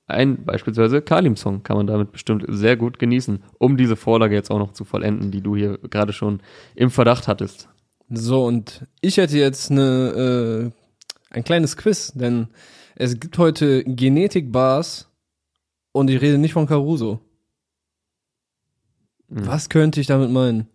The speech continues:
Speaker 2: Also ist
Speaker 1: Welcher?
Speaker 2: klar, worauf's abzielt, ne, aber
Speaker 1: Ja, also Genetik im biologischen Sinne.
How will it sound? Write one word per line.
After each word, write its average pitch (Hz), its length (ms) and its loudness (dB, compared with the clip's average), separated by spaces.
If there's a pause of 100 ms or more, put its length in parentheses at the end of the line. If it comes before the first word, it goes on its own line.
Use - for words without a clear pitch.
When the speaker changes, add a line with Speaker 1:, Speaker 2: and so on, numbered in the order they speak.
(1800)
Speaker 2:
Also 127 220 2
ist 123 80 4
Speaker 1:
Welcher? 101 100 -2
Speaker 2:
klar, 127 260 4
worauf's 120 320 -2
abzielt, 113 440 -2
ne, 120 160 2
aber 113 400 0 (1040)
Speaker 1:
Ja, 110 200 2
also 101 220 -4
Genetik 107 460 -4
im 104 100 -4
biologischen 107 560 0
Sinne. 98 240 -6